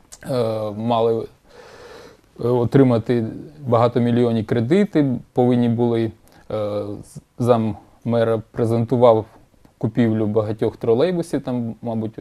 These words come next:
я не пам'ятаю, але, здається, около десяти тролейбусів нових. Дуже була скандальна сесія, і от на цій сесії були прийняті земельні питання, котрі, поз-, е, як з'ясувалось, прокуратурі не надали.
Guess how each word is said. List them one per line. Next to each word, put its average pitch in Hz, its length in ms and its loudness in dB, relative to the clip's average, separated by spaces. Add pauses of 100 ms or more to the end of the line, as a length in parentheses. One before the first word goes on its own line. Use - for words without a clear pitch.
я 110 280 -8
не 113 80 -6
пам'ятаю, 131 380 -4
але, 117 160 -2 (1400)
здається, 120 440 0
около 113 280 -2
десяти 110 720 -6 (240)
тролейбусів 113 640 -2
нових. 104 280 -10 (560)
Дуже 135 220 8
була 123 220 6
скандальна 123 420 2
сесія, 185 440 2
і 117 160 -4
от 123 200 0
на 120 120 -2
цій 131 160 -4
сесії 196 360 -2
були 131 140 4
прийняті 147 400 -2
земельні 135 340 0
питання, - 520 -8 (600)
котрі, 151 420 4 (240)
поз-, 120 220 -2
е, 110 840 -4 (160)
як 110 180 -6
з'ясувалось, 135 520 2
прокуратурі 135 580 0
не 135 140 -2
надали. 113 440 -2